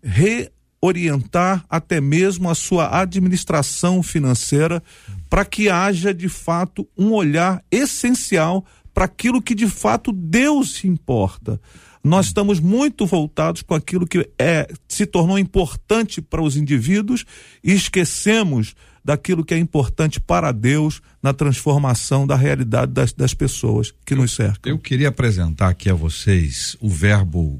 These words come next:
Speaker 2: fazer em três estágios. O primeiro é fazer. O segundo é não fazer. Terceiro, ajudar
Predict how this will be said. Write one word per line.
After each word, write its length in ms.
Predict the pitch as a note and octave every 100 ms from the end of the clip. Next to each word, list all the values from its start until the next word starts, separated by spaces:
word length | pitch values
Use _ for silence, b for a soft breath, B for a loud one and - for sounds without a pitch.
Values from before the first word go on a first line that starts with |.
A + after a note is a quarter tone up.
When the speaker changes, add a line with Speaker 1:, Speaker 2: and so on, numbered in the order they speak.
| -
Speaker 2:
fazer 720 | - - A2 F2+ D2+ A2 A2
em 100 | G#2
três 340 | - C3+ D3+
estágios. 720 | A#2 - - D2+ C2 D2 - -
O 80 |
primeiro 580 | - A#2+ A#2 B2+ C3 A2 -
é 260 | G#2+ A2 A2+ _
fazer. 680 | - - - D3+ G#2+ D#2 C2+ - - _ _ _ _ _ _ _ _ _ _ _ -
O 120 | B2
segundo 560 | - A2+ F#2+ C3 A#2+
é 160 | A2+ G#2 -
não 520 | G#2 G#2+ B2 C3+ C#3+ - _
fazer. 520 | _ - B2 E2 D#2 - - _ _ _ _ _ _ _ _ _ _ _ -
Terceiro, 580 | C3 - - B2+ B2 - -
ajudar 640 | A#2 G2+ F#2 F#2 F#2 F2